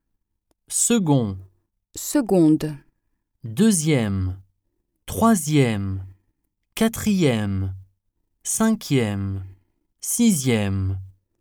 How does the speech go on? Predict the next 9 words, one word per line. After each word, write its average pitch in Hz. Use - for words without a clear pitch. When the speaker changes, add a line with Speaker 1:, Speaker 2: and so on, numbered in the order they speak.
Speaker 1:
Septième. 98
Huitième. 104
Neuvième. 110
Dixième. 117
Onzième. 110
Douzième. 117
Treizième. 104
Quatorzième. 113
Quinzième. 104